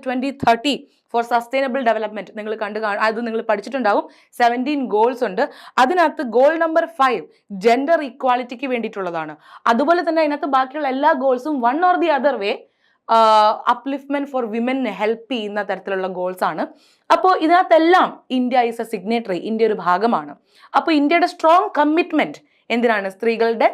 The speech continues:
ഡെവലപ്മെന്റിനും അപ്ലിഫ്റ്റ്മെന്റിനും ഒക്കെ വേണ്ടിയിട്ടുള്ള, ആ, ഇന്ത്യയുടെ കമ്മിറ്റ്മെന്റ് ഇതിലൂടെ നമുക്ക് കാണാൻ സാധിക്കും. അതുപോലെ എഡ്യൂക്കേഷന് വേണ്ടിയിട്ട്, if you come to education, അതിനകത്ത് ഇന്ത്യയുടെ ലീഗൽ സൈഡിൽ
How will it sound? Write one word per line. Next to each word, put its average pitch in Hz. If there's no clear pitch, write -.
ഡെവലപ്മെന്റിനും 240
അപ്ലിഫ്റ്റ്മെന്റിനും 262
ഒക്കെ 247
വേണ്ടിയിട്ടുള്ള, 254
ആ, -
ഇന്ത്യയുടെ 269
കമ്മിറ്റ്മെന്റ് 285
ഇതിലൂടെ 214
നമുക്ക് 202
കാണാൻ 190
സാധിക്കും. 165
അതുപോലെ 240
എഡ്യൂക്കേഷന് 359
വേണ്ടിയിട്ട്, 214
if -
you 196
come 285
to 330
education, 214
അതിനകത്ത് 285
ഇന്ത്യയുടെ 247
ലീഗൽ 254
സൈഡിൽ 247